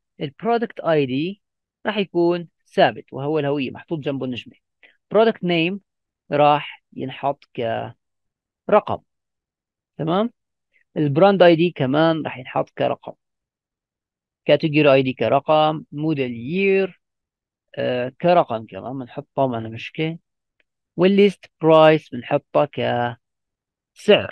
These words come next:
بنحط السعر نظامي في الجدول. إذا هون بيكون مثلًا ألفين، ثلاثة آلاف، ما بين. ولكن السنة مثلًا بتكون، آه، اثنين أو أربعة،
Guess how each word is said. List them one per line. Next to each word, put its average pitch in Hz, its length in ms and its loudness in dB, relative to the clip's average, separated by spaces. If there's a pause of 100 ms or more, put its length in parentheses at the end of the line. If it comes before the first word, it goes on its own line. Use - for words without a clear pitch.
(260)
بنحط 190 380 -4
السعر 156 640 2 (120)
نظامي 135 560 -6
في 120 380 -10 (720)
الجدول. 160 420 0 (100)
إذا 139 300 0
هون 139 160 0
بيكون 127 280 -6
مثلًا 104 260 -12
ألفين، 139 720 0
ثلاثة 123 260 -14
آلاف، 151 420 -4
ما 170 100 -6
بين. - 240 -12 (560)
ولكن 151 460 2
السنة 135 540 -4 (540)
مثلًا 123 160 -10
بتكون، 127 260 -10
آه، 50 840 -10 (320)
اثنين 123 420 0
أو 117 340 -6
أربعة، 127 500 0